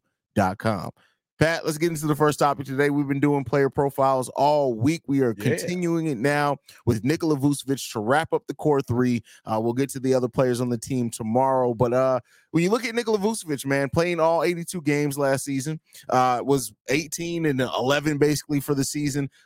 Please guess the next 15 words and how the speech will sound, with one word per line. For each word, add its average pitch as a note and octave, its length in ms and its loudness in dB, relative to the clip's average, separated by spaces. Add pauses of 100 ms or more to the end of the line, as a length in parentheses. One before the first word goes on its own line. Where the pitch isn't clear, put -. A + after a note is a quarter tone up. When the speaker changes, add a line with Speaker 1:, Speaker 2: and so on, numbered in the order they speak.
Speaker 1:
Uh, C#3+ 220 4
what F3+ 180 2
do G3+ 60 -4
you, G#3 100 -4
what, F3 220 0
what G3+ 180 2
are A3 60 -4
your F3+ 360 2
expectations C3 720 -2
for B2 140 -6
Nikola A#2 260 0
Vucevic F#2+ 500 -6
this F2 140 -8
upcoming D2+ 400 -8
year? - 220 -20